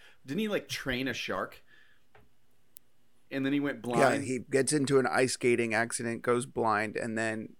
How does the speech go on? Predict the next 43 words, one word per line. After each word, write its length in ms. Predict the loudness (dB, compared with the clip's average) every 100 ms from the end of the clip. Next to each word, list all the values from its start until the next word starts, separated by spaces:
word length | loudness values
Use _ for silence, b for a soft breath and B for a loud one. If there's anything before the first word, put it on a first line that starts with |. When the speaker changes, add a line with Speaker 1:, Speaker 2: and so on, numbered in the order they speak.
| -8
Speaker 2:
has 240 | -2 0
a 60 | 0
baby 420 | 0 0 2 -2
shark 460 | -4 -2 -2 -2 -4
with 160 | -2
him 600 | -2 -2 -6 -10 -12 -10 -2
in, 160 | 2
like, 160 | 2 4
a 60 | 6
Speaker 1:
Ugh. 120 | 8
Speaker 2:
lighthouse 560 | 6 6 0 0 -4
when 180 | 2 2
he's 140 | 2 -2
blind. 680 | 0 2 2 0 -6 -12 -20 -20 -20 -20 -20 -20 -20 -10 -2
Speaker 1:
God. 420 | 0 0 -4 -10
Anyway, 380 | -4 -2 -2 -4 -8 -16 -8
um, 420 | -4 -4 -4 -6
so 120 | -4
that's 140 | -4 -2
all 80 |
I 40 | -4
have 80 | -4
to 80 |
say 80 | -6
about 200 | -8 -8
that. 140 | -8 -4
That 140 | -4
is, 220 | -4 -10 -14 -20 -20 -20 -14 -10
I 40 |
think, 360 | -6 -6 -6 -12 -4
far 220 | -2 -2
and 80 | -6
away, 480 | -6 -6 -6 -8 -14 -20 -20 -20 -20 -20 -20 -20 -20 -10
uh, 220 | -8 -8
the 100 | -8
worst. 340 | -6 -4 -4 -6 -2
Um, 400 | 2 2 0 -2
and 140 | 2
last 260 | 4 4 2
one 140 | -2
for 120 | 0
me, 500 | 2 2 2 0 -6 -18 -20 -20 -16 -2
um, 580 | 2 2 2 0 -2